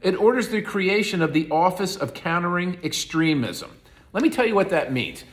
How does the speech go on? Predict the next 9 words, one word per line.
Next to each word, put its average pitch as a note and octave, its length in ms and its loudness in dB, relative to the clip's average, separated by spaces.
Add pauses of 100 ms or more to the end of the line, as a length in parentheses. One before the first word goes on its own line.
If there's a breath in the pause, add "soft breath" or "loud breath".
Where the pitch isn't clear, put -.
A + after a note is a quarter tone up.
(140)
That A3+ 220 2
means A#3 160 -2
the F3 80 0
Secretary F#3+ 580 0
of D3+ 80 0
Defense E3 420 -2
is C#3+ 80 -4
gonna C#3+ 200 -2
put D#3+ 340 2